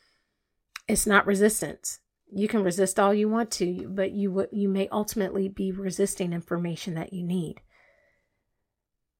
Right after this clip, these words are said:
And I'm gonna say it, uh, that it's two things. Personal resilience and something called, um, the Johari window. Um,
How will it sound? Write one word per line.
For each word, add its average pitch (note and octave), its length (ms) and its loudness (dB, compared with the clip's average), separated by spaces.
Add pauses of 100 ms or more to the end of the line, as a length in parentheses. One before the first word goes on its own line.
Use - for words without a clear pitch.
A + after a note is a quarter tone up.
(340)
And G#3 300 4 (460)
I'm A3+ 100 4
gonna A3+ 160 4
say G#3+ 240 4
it, F#3+ 220 4
uh, F#3+ 520 4 (120)
that G3 300 0
it's - 200 -4
two C4+ 180 -2
things. - 640 -6 (1000)
Personal A#3 420 8
resilience G#3+ 920 2 (760)
and G#3+ 140 0
something A3 360 2
called, F#3+ 540 4 (200)
um, F3+ 480 -4 (1800)
the G#3+ 120 4
Johari G3 600 4
window. F#3+ 420 -4 (1040)
Um, F#3 420 -2